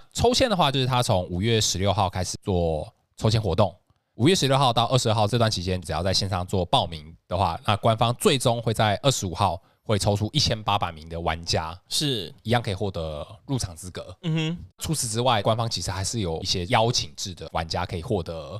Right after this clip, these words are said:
Speaker 1: 资格，
Speaker 2: 嗯。
Speaker 1: 像惊喜就是其中之一嘛。因为在
Speaker 2: 哦，你说很，很久以前的那个，
Speaker 1: 对，因为你在
Speaker 2: 对，那个资格。
Speaker 1: 一九年的台北地区联盟赛有拿到上位，
Speaker 2: 是，
Speaker 1: 那
Speaker 2: 是，是。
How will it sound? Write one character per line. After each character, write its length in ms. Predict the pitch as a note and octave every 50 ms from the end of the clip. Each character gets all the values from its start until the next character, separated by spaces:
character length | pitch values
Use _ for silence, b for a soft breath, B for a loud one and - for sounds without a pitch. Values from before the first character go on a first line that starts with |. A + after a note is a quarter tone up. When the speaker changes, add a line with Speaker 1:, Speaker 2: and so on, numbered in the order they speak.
| - -
Speaker 1:
资 200 | - - G2+ F#2+ G2
格， 260 | - F#2 D#2 F#2+ G#2+ _
Speaker 2:
嗯。 260 | - E3+ D#3 C#3+ C#3 C#3
Speaker 1:
像 140 | C3+ A#2+
惊 120 | A#2+ A#2+ A2+
喜 120 | A2+ G2+
就 60 | F#2
是 80 | F2+ F#2+
其 120 | G2 -
中 140 | - F2 F2
之 140 | F2+ F2 E2
一 100 | E2 E2+
嘛。 160 | E2 D#2+ D2+ - _ _ _ _ _ _ _
因 120 | - A2 A2
为 60 | D3+
在 100 | C#3+ G2+
Speaker 2:
哦， 20 | G2
你 60 | -
说 180 | D#3 D3+ D3+
很， 200 | C#3+ D3 C3 B2 B2+
很 120 | C3 C3
久 140 | C3 C#3+ C3+
以 40 | A#2+
前 140 | A2+ A#2+ A2
的 120 | A2 A2+
那 80 | A2+ G#2+
个， 60 | G2
Speaker 1:
对， 60 | G2
因 40 | -
为 80 | C#3+ B2+
你 60 | A2+
在 120 | B2 A#2+
Speaker 2:
对， 100 | B2 C3
那 60 | C3+ D3
个 140 | B2 F#2+
资 100 | F2 -
格。 20 | -
Speaker 1:
一 40 | -
九 60 | A2+
年 40 | -
的 500 | F#2+ F#2 F2+ F2 E2+ E2+ E2+ E2+ E2+ E2
台 160 | - - G#2
北 120 | G2+ G#2 F#2+
地 120 | - G#2+
区 120 | G#2 A2
联 120 | G2+ F#2+ E2+
盟 80 | E2+
赛 160 | - - F#2+ E2+
有 100 | D#2 D#2
拿 160 | D#2 D2+ D#2+
到 340 | F#2+ F#2 F2+ E2+ D#2+ D#2 D#2
上 200 | - - G#2+ F2
位， 240 | G2 G2+ E2+ - - _
Speaker 2:
是， 140 | - - G#2+
Speaker 1:
那 80 | G#2
Speaker 2:
是， 180 | G2+ B2 C3 A#2
是。 240 | A#2 A#2+ G2+ -